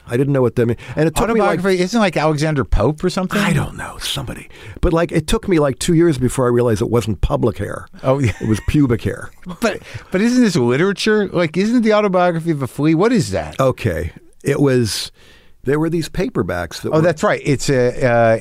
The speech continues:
Speaker 2: is an anonymous erotic novel.
Speaker 1: Yeah.
Speaker 2: First published in eighteen eighty-seven in London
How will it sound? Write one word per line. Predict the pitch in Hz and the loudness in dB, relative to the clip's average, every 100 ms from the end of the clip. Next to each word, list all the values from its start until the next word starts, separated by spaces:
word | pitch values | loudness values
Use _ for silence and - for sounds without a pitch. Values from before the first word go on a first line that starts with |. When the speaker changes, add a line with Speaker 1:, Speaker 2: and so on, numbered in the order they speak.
| - | 0
Speaker 2:
is | 123 117 127 | -2 0 -2
an | - | -2
anonymous | 113 110 120 147 165 156 - | 2 2 2 2 0 -2 -2
erotic | 127 110 117 123 110 | 0 2 2 0 0
novel. | 117 104 98 85 90 90 | 0 2 0 0 -4 -2
Speaker 1:
Yeah. | 107 190 - - | -2 -4 -8 -20
Speaker 2:
First | - - 160 156 | -6 -2 -2 0
published | 160 135 127 - | -2 0 -2 -2
in | 123 113 117 | 0 0 0
eighteen | 135 151 - 151 | 0 0 0 2
eighty-seven | 135 127 110 - 120 107 | 2 2 0 0 0 0
in | 95 92 | 0 0
London | 92 104 90 80 82 | 0 0 0 -2 -4